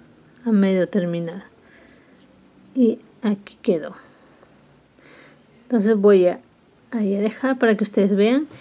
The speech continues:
que esta es la segunda punta que ya he hecho y es la repetición de la primera. Entonces aquí está la primera,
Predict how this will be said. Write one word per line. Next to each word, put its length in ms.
que 120
esta 200
es 120
la 180
segunda 640
punta 480
que 240
ya 300
he 340
hecho 280
y 160
es 60
la 120
repetición 680
de 120
la 80
primera. 560
Entonces 540
aquí 380
está 320
la 260
primera, 540